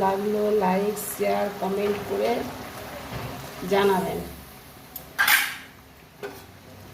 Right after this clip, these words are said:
ঠিক আছে বন্ধুরা, কচু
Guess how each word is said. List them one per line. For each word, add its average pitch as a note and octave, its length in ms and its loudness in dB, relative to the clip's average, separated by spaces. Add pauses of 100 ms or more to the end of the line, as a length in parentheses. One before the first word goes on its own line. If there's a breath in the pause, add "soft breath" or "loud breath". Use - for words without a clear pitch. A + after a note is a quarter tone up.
(1080)
ঠিক G3 160 0 (100)
আছে G#3+ 160 -2 (160)
বন্ধুরা, F#3+ 400 2 (3500)
কচু G3 260 0